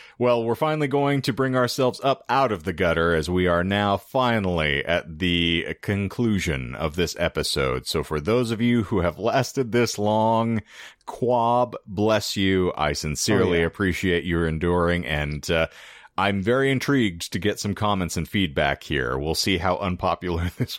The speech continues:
Speaker 1: winds up being. This will be our first seven download episode, uh, if only
Speaker 2: Yeah.
Speaker 1: seven. But, uh, yeah, we'll, we'll find out. But in any event, thank you all for being here.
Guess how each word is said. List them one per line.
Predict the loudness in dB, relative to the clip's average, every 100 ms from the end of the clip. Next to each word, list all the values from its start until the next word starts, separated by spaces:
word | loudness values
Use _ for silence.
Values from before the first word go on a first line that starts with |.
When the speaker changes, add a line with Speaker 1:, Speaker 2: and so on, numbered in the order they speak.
| -8
Speaker 1:
winds | -6 -6 -4 -4
up | -4 -4
being. | -2 0 0 -2 -6 -12 -14 -10
This | -8
will | -4
be | 0 2
our | 2
first | 2 0 0 0
seven | 0 0 0 0
download | 2 2 2 0 0
episode, | -2 -2 -2 -2 -4 -8 -16 -14 -16 -20 _ -6
uh, | -2 0 0
if | -2 -2
only | 0 2
Speaker 2:
Yeah. | 2
Speaker 1:
seven. | 2 -2 -4 -6
But, | -4 -2 0
uh, | 0 0 0
yeah, | 0 0
we'll, | -2 -2
we'll | -2
find | 0 0 0 0
out. | -2 -4 -4
But | 0
in | 2 2
any | 2 2
event, | 0 -2 -4 -2
thank | -2 2
you | 2
all | 2
for | 0 -2
being | 0 0 0 -2
here. | 0 2 2 0